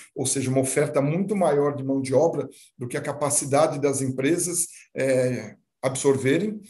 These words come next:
é, e dependentes, muito dependentes da reforma trabalhista, previdenciária, tributária, é, e administrativa.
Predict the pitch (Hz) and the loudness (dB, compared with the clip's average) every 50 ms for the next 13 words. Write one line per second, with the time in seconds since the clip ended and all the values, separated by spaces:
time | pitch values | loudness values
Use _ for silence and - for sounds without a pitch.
0 | - - - - - - - 143 147 151 156 160 180 196 180 208 202 214 208 175 | -20 -20 -20 -20 -6 -2 2 4 4 4 4 2 0 0 0 0 2 2 0 0
1 | 165 180 180 175 - 160 185 202 196 196 175 180 180 180 160 139 143 156 170 - | 0 -2 -2 -4 -4 -4 -4 -4 -2 -2 -2 -2 0 -2 -2 0 -2 -2 -2 -6
2 | - - 190 175 170 175 170 - 156 151 139 135 139 131 - 185 190 143 143 156 | -6 -4 -4 -4 -4 -6 -4 -4 -2 -2 -2 0 0 0 0 0 -2 -2 -4 -6
3 | 156 - - 127 - - 117 123 113 - 123 127 123 - - 123 123 135 131 110 | -6 -8 -8 -10 -10 -8 -8 -8 -6 -6 -6 -4 -2 -2 0 0 0 0 -2 -4
4 | - - 131 123 127 131 127 - 120 123 127 139 151 160 165 156 - _ _ _ | -6 -8 -8 -8 -8 -8 -6 -4 0 0 0 0 -2 -6 -8 -10 -14 _ _ _
5 | - - - - _ - - 135 135 135 139 135 135 139 139 135 135 - 160 147 | -20 -20 -20 -20 _ -4 0 0 2 4 2 2 2 0 -2 -4 -4 -2 -2 -4
6 | 147 - - 107 - - - | -4 -4 -8 -10 -12 -14 -18